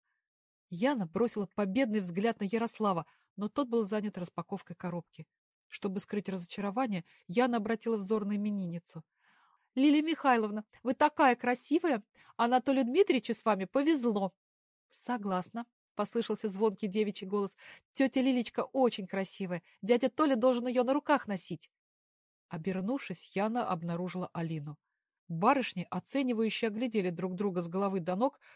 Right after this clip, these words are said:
после чего Димина невеста дружелюбно протянула руку. «Алина, будем знакомы».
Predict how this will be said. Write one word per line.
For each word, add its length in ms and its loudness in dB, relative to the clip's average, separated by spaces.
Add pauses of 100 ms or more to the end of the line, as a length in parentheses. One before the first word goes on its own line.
(160)
после 260 0
чего 260 0
Димина 340 2
невеста 460 0
дружелюбно 600 -2
протянула 460 -6
руку. 280 -8 (420)
«Алина, 460 0 (220)
будем 260 0
знакомы». 560 -2